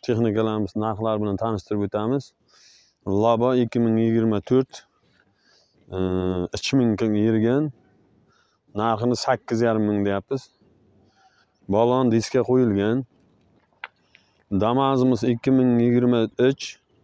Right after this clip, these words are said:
E, bu sakkiz ming yurgan. Buni avtokredit qilib beramiz.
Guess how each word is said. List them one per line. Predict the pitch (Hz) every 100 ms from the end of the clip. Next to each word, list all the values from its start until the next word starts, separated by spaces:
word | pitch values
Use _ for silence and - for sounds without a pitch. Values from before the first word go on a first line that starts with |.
| _ _ _ _ _ _ _ _ - - - -
E, | 92 95 98 101
bu | 120 117
sakkiz | 147 139 - 135
ming | 139 123
yurgan. | 120 131 139
Buni | 131 143 131 131 - - 127
avtokredit | 127 135 - 131 135 -
qilib | 135 143
beramiz. | 120 90 82